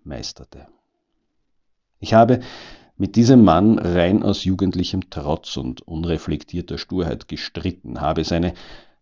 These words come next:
kunsthistorischen Erläuterungen wie religiöse Predigten aufgesogen, habe seine großformatigen Bilder verabscheut und seine Grafiken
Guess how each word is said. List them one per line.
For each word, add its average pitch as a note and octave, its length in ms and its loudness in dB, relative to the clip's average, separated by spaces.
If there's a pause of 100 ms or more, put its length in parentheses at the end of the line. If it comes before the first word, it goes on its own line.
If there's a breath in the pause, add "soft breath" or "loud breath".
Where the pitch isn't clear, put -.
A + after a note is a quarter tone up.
(120)
kunsthistorischen B2 800 4
Erläuterungen G2 680 4
wie F#2+ 140 2
religiöse F#2 760 2
Predigten E2+ 760 -2
aufgesogen, C#2 800 -8
habe D#2+ 220 0
seine D#2+ 240 0
großformatigen E2 880 -2
Bilder F#2 340 0
verabscheut - 800 0
und F#2 80 -2
seine - 280 -6
Grafiken - 680 -6